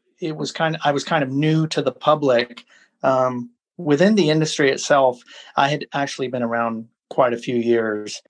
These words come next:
I had been bouncing around the business. I'd made a few failure records. I'd been signed to a few different labels and several different publishing companies. And I'd kind of been cutting my teeth,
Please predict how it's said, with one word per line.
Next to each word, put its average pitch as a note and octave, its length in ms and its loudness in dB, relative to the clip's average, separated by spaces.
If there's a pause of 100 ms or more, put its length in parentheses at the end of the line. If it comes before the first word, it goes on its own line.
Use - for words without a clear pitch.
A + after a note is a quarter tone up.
I D3+ 200 4
had C#3+ 280 2
been C3+ 320 0
bouncing B2+ 380 0
around A#2+ 240 0
the A2 80 -4
business. A#2+ 540 0
I'd A2+ 160 2
made A#2+ 240 0
a A2+ 40 -6
few A#2+ 280 -8
failure A#2+ 480 2
records. A2+ 560 2
I'd G#2+ 160 2
been A#2 160 -2
signed B2 340 0
to A#2+ 80 4
a A2+ 60 2
few B2+ 200 -10
different A#2 280 -8
labels A2+ 480 2
and G#2 180 -4 (540)
several C3 380 2
different B2 300 0
publishing B2 400 0
companies. A#2 600 0
And A2 200 0 (460)
I'd E3 220 2
kind G3+ 180 4
of G3 60 -2
been F#3+ 160 2
cutting E3+ 240 0
my C#3+ 160 0
teeth, D3+ 340 -8